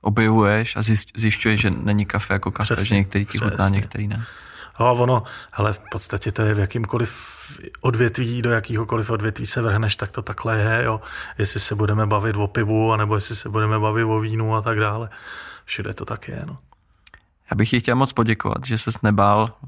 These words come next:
Speaker 1: trošku, trošku rozbourat ten náš zajetý kávovej čistě styl a že jsi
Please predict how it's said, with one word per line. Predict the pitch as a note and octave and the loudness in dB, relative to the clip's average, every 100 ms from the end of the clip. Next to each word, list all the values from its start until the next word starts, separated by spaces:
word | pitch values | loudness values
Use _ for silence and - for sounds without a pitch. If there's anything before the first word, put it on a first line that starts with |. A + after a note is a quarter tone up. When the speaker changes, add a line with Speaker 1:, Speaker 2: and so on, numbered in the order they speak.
| - | -6
Speaker 1:
trošku, | A2+ G#2+ - A2 | -2 0 2 0
trošku | A2 A2 - | 2 -2 2
rozbourat | A2+ G#2+ A2 G#2+ G2 G#2 - | 2 4 6 6 6 4 0
ten | - G#2+ | 0 2
náš | G#2+ A2 | 4 4
zajetý | G#2 G#2+ G2 G#2 G#2+ | 2 2 0 2 0
kávovej | - F#2 G2+ G#2 G#2 | 0 0 2 0 -2
čistě | G#2+ - - - G2+ A2+ | -4 -6 -4 0 0 0
styl | - - G2+ G#2 G#2 | -4 -2 -2 0 0
a | G#2+ - | 0 0
že | A#2 A2 | 0 0
jsi | A2 - | 0 -4